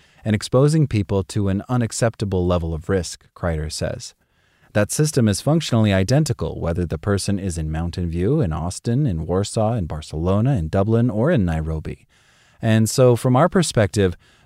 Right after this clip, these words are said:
the point is that it's Facebook designing the system that is a driver of injury and a risk for P T S D for people.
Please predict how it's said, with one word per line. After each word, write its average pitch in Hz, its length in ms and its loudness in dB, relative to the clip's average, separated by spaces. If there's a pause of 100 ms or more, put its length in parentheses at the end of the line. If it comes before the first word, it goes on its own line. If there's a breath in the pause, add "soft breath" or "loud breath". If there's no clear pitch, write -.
the 123 60 2
point 156 360 2
is 113 220 0
that 107 160 4
it's 101 200 -2
Facebook 151 480 2
designing 107 480 4
the 151 80 2
system 101 540 0
that 92 180 0
is 95 160 -2
a 95 40 0
driver 101 400 2
of 90 120 0
injury 123 440 2
and 98 200 -2
a 87 40 0
risk 95 320 -2
for 92 160 -6
P 95 160 -4
T 90 200 -4
S 82 120 -4
D 87 140 -8
for 80 160 -8
people. 80 460 -8